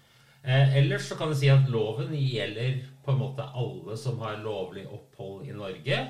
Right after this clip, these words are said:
Det vil si at bor du her og har lov til å bo her, så kan du, eh, endre juridisk kjønn. Og du kan godt være utenlandsk statsborger, men da er det jo sånn da at for å få et pass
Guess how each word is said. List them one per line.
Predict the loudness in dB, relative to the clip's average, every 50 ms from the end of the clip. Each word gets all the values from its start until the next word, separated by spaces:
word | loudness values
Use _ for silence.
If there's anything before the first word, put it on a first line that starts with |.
| -12 -16 -20 _ _ -14
Det | -12 -10
vil | -10 -10 -10
si | -10 -8 -6 -6
at | -8 -8 -12 -18
bor | -16 -14 -12 -8
du | -4 -2
her | -2 0 0 0 0
og | -2 -2
har | -2 -4 -6
lov | -6 -8 -6 -6 -6 -8 -10 -12
til | -12 -12
å | -10 -10
bo | -10 -8 -4 -2
her, | -2 -2 -4 -6 -10 -16 -20 -20 _ _ _ _ _ _
så | -16 -4 0 0 2 2 2 2 0 0 -2
kan | -4 -4 -4 -4
du, | -4 -4 -4 -4 -6 -8 -12 -18 -20 -20 -20 _ -12
eh, | -8 -6 -6 -6 -6 -6 -8
endre | -10 -10 -10 -14
juridisk | -12 -12 -12 -10 -10 -10 -10 -10 -12 -12 -12 -14 -14
kjønn. | -12 -10 -8 -8 -8 -10 -12 -14
Og | -14 -12
du | -12 -12
kan | -10 -10 -10
godt | -8 -8 -8 -8 -4
være | -2 0 0 0 0
utenlandsk | -2 -6 -8 -12 -16 -16 -14 -14 -12 -12 -14 -16 -18 -20 -20
statsborger, | -20 -18 -14 -12 -12 -12 -12 -14 -14 -12 -12 -10 -6 -6 -4 -2 0 2
men | 2 2 2 0
da | -4 -6 -8 -8
er | -10
det | -10 -12
jo | -12 -12
sånn | -10 -10 -12 -10 -10
da | -8 -8 -8 -8
at | -10 -12 -14
for | -14 -12 -12
å | -14
få | -14 -14 -14
et | -14 -14 -18 _ _ -8
pass | -6 -6 -6 -6 -10 -14 -16 -20